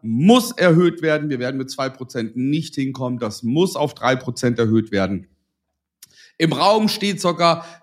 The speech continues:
dass Europa, dass die E U eine eigene Armee bekommt. Und, äh, dann steht natürlich noch, äh, bevor, dass wir die Ukraine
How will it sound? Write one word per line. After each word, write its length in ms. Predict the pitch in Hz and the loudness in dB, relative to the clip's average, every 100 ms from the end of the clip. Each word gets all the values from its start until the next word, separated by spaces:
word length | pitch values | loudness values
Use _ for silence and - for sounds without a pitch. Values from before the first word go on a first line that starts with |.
| - | -2
dass 360 | 160 165 - - - _ | -2 -2 -10 -20 -20 _
Europa, 1120 | 135 135 104 90 117 196 226 190 185 175 165 - _ | 0 2 0 -4 4 6 6 4 4 2 0 -10 _
dass 200 | - 135 | -6 -6
die 180 | - - | -6 -2
E 60 | - | -2
U 320 | 165 170 170 - _ | 0 -2 -4 -10 _
eine 480 | - 156 156 135 - _ | -4 0 0 0 -6 _
eigene 460 | - 180 226 196 185 | -2 2 2 2 0
Armee 320 | 151 151 160 | 2 2 0
bekommt. 720 | 165 156 - 139 139 135 - _ _ _ _ | 0 -2 -2 -2 -2 -6 -14 _ _ _ _
Und, 420 | 139 131 135 - | -6 -4 -4 -8
äh, 280 | - 127 127 - - | -6 -4 -4 -8 -10
dann 240 | - 190 202 | -4 -2 -2
steht 320 | - 185 180 | -2 -4 -2
natürlich 540 | 165 151 151 143 143 | -4 -4 -6 -6 -6
noch, 400 | 139 135 127 - | -4 -4 -6 -10
äh, 140 | 110 123 | -6 -6
bevor, 520 | 123 123 - 127 120 | -6 -8 -2 -2 -2
dass 280 | 120 113 - | -4 -8 -4
wir 180 | 120 120 | -4 -4
die 160 | 131 | -4
Ukraine 720 | 165 175 196 - 135 139 143 | -6 -4 -6 -2 0 0 -2